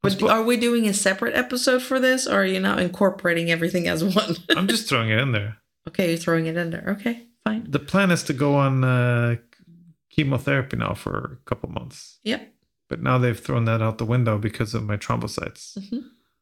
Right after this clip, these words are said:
Speaker 2: So we'll find out tomorrow what's going
Speaker 1: We'll
Speaker 2: on.
Speaker 1: find out tomorrow.
Speaker 2: And then we'll probably have an update sometime mid, mid next week.
Speaker 1: Mm-hmm.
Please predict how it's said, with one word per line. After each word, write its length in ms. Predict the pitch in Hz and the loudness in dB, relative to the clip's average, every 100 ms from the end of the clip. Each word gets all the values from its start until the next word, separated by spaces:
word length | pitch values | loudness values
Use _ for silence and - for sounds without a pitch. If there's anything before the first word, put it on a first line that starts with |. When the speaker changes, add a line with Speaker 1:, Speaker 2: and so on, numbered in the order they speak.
| _ _ | _ _
Speaker 2:
So 60 | 135 | -8
we'll 100 | 123 | -4
find 240 | 135 120 | 0 0
out 100 | 113 | 0
tomorrow 300 | 120 117 113 | 0 0 0
what's 200 | 117 - | -2 -6
going 200 | - - | -4 -2
Speaker 1:
We'll 100 | 226 | -2
Speaker 2:
on. 80 | - | 0
Speaker 1:
find 180 | 226 226 | 0 2
out 160 | 233 | 0
tomorrow. 360 | 233 208 175 165 | -4 -6 -6 -6
Speaker 2:
And 140 | - 120 | -2 2
then 100 | 113 | 2
we'll 100 | 110 | 2
probably 280 | 127 113 107 | 0 0 2
have 140 | 110 | 2
an 60 | 110 | 2
update 360 | 107 - 107 | 0 -2 -4
sometime 420 | - 107 - 110 104 | -4 -10 -6 -4 -2
mid, 240 | 113 - - | -4 -6 -8
mid 160 | 117 110 | -2 0
next 280 | 110 - - | -2 -4 -6
week. 360 | 113 - - - | -6 -8 -12 -4
Speaker 1:
Mm-hmm. 340 | 196 240 - | 0 0 -2